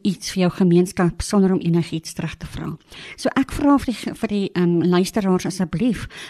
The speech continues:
as jy weet van iemand in jou omgewing wat 'n sade van sonskyn sakkie nodig het, net om te sê dankie vir wat jy doen,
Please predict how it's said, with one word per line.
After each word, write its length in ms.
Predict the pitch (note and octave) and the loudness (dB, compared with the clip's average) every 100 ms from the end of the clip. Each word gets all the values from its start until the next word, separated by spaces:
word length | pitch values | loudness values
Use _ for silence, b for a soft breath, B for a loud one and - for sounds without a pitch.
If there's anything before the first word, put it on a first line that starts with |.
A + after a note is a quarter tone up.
| B | B
as 180 | - - D#3 | 0 0 0
jy 320 | F#3 G#3+ D#4+ B3 | 2 4 4 2
weet 260 | F#3 G#3 | 0 0
van 200 | - G3+ - | 2 0 4
iemand 380 | A3+ A#3 A3+ A3 | 4 4 4 2
in 120 | F#3 | 2
jou 200 | D#3+ E3+ | 4 4
omgewing 720 | F#3 F#3 - F#3+ F#3 D3+ D#3 B B B | 4 0 -2 -4 -2 -2 -6 B B B
wat 200 | G#3 G3+ | -4 -2
'n 60 | F3 | -6
sade 500 | - B3+ B3 C4 C4 | -4 0 2 2 0
van 260 | - F3+ | 2 0
sonskyn 720 | E3+ - G#3 G#3 - F#3+ F#3+ | 0 -2 -2 -2 -4 -4 -4
sakkie 460 | F#3 - F#3 - G3+ | -4 -4 -4 0 2
nodig 420 | F3+ E3+ E3+ F3 | 4 4 2 -2
het, 280 | - - - B B B B B B | -6 -16 -20 B B B B B B
net 180 | G#3+ E4 | 0 2
om 80 | |
te 100 | E4+ | -2
sê 300 | D4 C#4 A3+ | -2 -2 -2
dankie 420 | E3+ F3+ G3+ B3+ G#3+ | 2 4 4 2 0
vir 120 | G3 | 2
wat 220 | E3+ - | 0 2
jy 160 | E3+ D#3+ | 0 2
doen, 340 | F3+ E3 D#3+ | 4 2 0